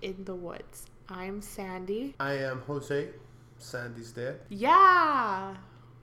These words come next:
Speaker 1: My dad has replaced Shaznay. We miss her very much.
Speaker 2: We do.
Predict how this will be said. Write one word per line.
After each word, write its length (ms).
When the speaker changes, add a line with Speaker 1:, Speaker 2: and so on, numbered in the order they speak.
Speaker 1:
My 120
dad 300
has 240
replaced 580
Shaznay. 680
We 160
miss 280
her 140
very 320
much. 440
Speaker 2:
We 120
do. 320